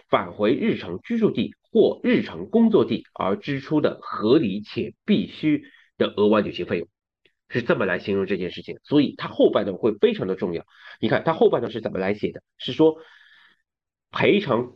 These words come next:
该被保险人已支出但实际未使用且不可退还的旅行预付费用，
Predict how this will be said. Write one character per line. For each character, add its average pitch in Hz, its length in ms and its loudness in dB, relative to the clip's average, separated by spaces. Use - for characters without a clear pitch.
该 190 240 4
被 190 280 2
保 - 260 2
险 - 120 -4
人 90 220 -2
已 101 240 -2
支 170 260 -6
出 175 420 0
但 135 180 0
实 107 340 -4
际 165 180 0
未 202 300 4
使 - 180 -4
用 95 80 0
且 - 140 -6
不 254 200 -2
可 - 140 -8
退 110 140 2
还 92 160 -2
的 92 220 -2
旅 107 120 -2
行 104 160 0
预 135 140 0
付 - 120 -8
费 87 160 0
用， 80 140 -6